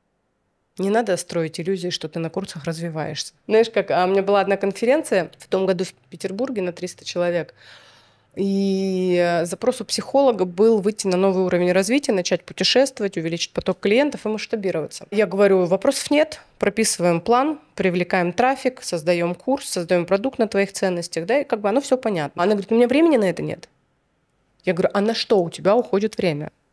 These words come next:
Она говорит: «Ну, у меня трое детей». Я говорю: «Ну, так и ты не одна. У тебя есть муж, муж, от кого дети,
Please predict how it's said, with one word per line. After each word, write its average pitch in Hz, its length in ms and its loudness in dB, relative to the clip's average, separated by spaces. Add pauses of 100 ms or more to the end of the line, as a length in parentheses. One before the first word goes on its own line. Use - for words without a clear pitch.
(480)
Она 202 220 4
говорит: 190 460 2
«Ну, 240 240 8
у 214 40 6
меня 214 280 2
трое 202 320 4
детей». 220 500 2 (100)
Я 175 200 2
говорю: 165 420 2
«Ну, 165 160 2
так 165 220 -2
и 170 60 0
ты 190 200 2
не 262 160 6
одна. 220 540 0 (120)
У 151 60 -10
тебя 170 240 -4
есть 165 240 -4
муж, 175 320 -6
муж, 202 480 2 (560)
от - 180 -2
кого 190 280 4
дети, 165 500 -2